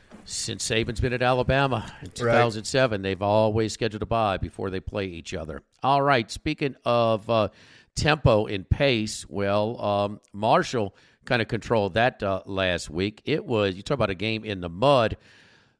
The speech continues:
Speaker 1: twenty-four punts in their
Speaker 2: Ooh.
Speaker 1: twenty-six twelve win over James Madison. So, uh, now they, uh, host Coastal Carolina. Coastal Carolina is not likely to go oh for seventeen on third down, which James Madison did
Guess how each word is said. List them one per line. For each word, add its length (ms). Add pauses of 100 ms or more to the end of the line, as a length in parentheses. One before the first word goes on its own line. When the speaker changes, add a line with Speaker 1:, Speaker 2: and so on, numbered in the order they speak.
(340)
Speaker 1:
twenty-four 720
punts 640
in 140
their 120
Speaker 2:
Ooh. 40
Speaker 1:
twenty-six 460
twelve 340
win 320
over 460 (100)
James 460
Madison. 720
So, 400 (360)
uh, 200 (100)
now 400
they, 260
uh, 120
host 340
Coastal 400
Carolina. 640 (340)
Coastal 320
Carolina 520
is 280
not 440
likely 340
to 60
go 260
oh 140
for 140
seventeen 580
on 140
third 280
down, 240 (260)
which 160
James 340
Madison 500
did 420